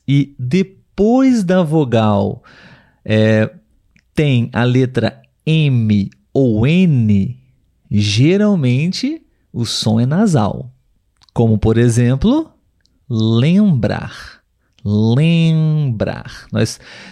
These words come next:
soltamos, liberamos um pouco de ar pelo nariz.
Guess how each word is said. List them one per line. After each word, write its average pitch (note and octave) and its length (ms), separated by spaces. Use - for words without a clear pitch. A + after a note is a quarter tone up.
soltamos, C3 840
liberamos C#3 800
um B2+ 80
pouco A#2+ 340
de A2+ 180
ar B2 340
pelo A#2+ 220
nariz. G2+ 600